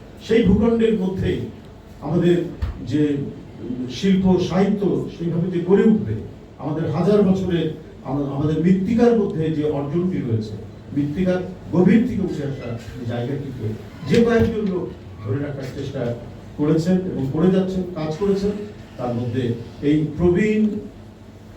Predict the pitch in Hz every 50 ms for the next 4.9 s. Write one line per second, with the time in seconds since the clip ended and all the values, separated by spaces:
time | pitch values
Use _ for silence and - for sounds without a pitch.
0 | - - - - - - - - 151 156 143 - 156 151 151 - 156 156 - -
1 | 175 175 - 147 139 135 139 - - 170 175 175 190 196 190 - 160 185 190 214
2 | 220 214 208 - - 170 165 156 160 180 185 185 180 165 - - 165 135 131 123
3 | - 135 139 135 135 131 123 117 - - - - - - - - 110 113 120 131
4 | 131 127 120 117 143 147 156 160 156 151 - - - - - 160 160